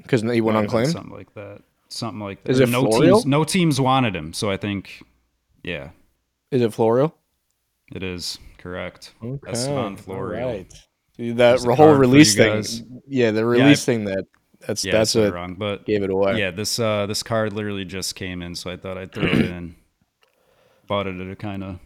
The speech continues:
Speaker 2: bad time, but
Speaker 1: Worthless now.
Speaker 2: Kinda, yeah.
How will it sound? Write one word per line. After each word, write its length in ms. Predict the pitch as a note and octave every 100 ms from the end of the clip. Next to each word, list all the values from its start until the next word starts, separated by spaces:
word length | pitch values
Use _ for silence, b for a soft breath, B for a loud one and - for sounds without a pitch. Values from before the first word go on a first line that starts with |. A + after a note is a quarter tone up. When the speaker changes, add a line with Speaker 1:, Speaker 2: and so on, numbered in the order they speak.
| _ _
Speaker 2:
bad 300 | - G2+ F2+
time, 420 | - F#2 F2 F2
but 240 | E2+ F2+ - _ _ _ _ _ _ - -
Speaker 1:
Worthless 580 | D3+ A2 A#2 - - -
now. 300 | A#2 G2+ F#2+ - _ _ _ _ _ _ _ _ _ _ _ _
Speaker 2:
Kinda, 340 | - - G2
yeah. 180 | F#2+ A2